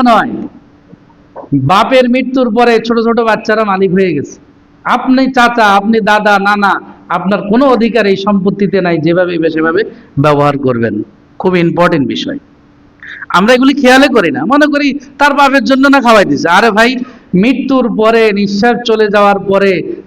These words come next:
ছেলে, স্ত্রী, মেয়েরা যদি নাও বলে যে আমার এই সম্পত্তির কোনো প্রয়োজন নাই, অটোমেটিকলি, এটাকে বলা হয় মিল্ক ইজবারি, আরবিতে বলে যে অটোমেটিক্যালি ছেলে সন্তান যারা ওয়ারিস আছে তারা মালিক হয়ে যাবে। ছেলে সন্তান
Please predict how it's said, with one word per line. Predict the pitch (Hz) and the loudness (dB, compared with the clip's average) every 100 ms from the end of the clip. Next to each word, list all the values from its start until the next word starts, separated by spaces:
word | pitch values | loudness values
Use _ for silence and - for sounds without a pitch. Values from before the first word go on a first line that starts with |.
| - | -8
ছেলে, | 190 208 220 214 202 196 | -2 2 4 4 2 -2
স্ত্রী, | 202 208 208 175 - - - | -2 0 0 -2 -4 -8 -2
মেয়েরা | 160 190 208 214 190 - - - 147 | 0 0 0 2 2 0 -8 -8 -4
যদি | 202 220 | -2 0
নাও | 190 196 277 294 | 0 2 2 2
বলে | 269 247 | 2 2
যে | 226 214 | 2 0
আমার | 226 233 | 0 0
এই | 214 | -2
সম্পত্তির | 208 233 202 220 240 208 | -2 -4 -2 -4 -4 -2
কোনো | 233 214 | -2 0
প্রয়োজন | 214 220 208 202 190 | 0 2 2 0 -2
নাই, | 165 208 214 | -4 -2 -2
অটোমেটিকলি, | 226 233 240 277 269 202 | 0 -2 0 -2 -2 -2
এটাকে | 180 208 220 | -2 -2 -2
বলা | 214 214 226 | 0 2 0
হয় | 247 - - - 170 | -2 -12 -18 -2 2
মিল্ক | 269 269 269 214 190 | 4 2 2 2 4
ইজবারি, | 175 185 220 196 156 | 2 4 4 4 2
আরবিতে | 165 165 160 160 143 | 0 0 0 0 0
বলে | 180 311 - - - | 0 -2 -6 -14 -8
যে | 147 - 214 | -6 2 2
অটোমেটিক্যালি | 226 254 240 262 311 311 285 302 311 302 | 4 2 4 4 2 2 2 2 2 2
ছেলে | 220 226 | 2 2
সন্তান | 220 226 226 233 208 | 0 -2 0 0 2
যারা | 214 | 2
ওয়ারিস | 202 190 202 196 208 | 4 4 2 0 -4
আছে | 208 | -2
তারা | 175 165 | 0 2
মালিক | 147 139 135 | 2 0 -2
হয়ে | 120 | -2
যাবে। | 110 - - - _ _ _ _ - - - - | -4 -8 -14 -20 _ _ _ _ -20 -20 -20 -4
ছেলে | 196 226 | 0 2
সন্তান | 233 247 262 | 2 2 2